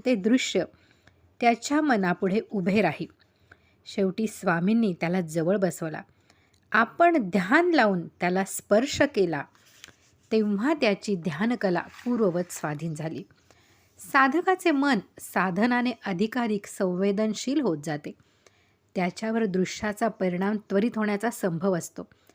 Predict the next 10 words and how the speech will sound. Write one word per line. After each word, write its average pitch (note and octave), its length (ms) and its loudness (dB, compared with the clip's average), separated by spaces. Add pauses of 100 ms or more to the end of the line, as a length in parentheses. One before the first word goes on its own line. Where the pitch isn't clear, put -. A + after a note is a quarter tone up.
(440)
यासाठी D#4+ 560 2
त्याने F#3+ 360 0 (120)
विषयी A3 600 0
लोकांची G3+ 480 0
संगत F3+ 540 -4
शक्य - 380 -6
तितके G#3 340 -2
टाळणे F3+ 420 -2
जरूर D#3+ 300 -4
असते. D3+ 300 -10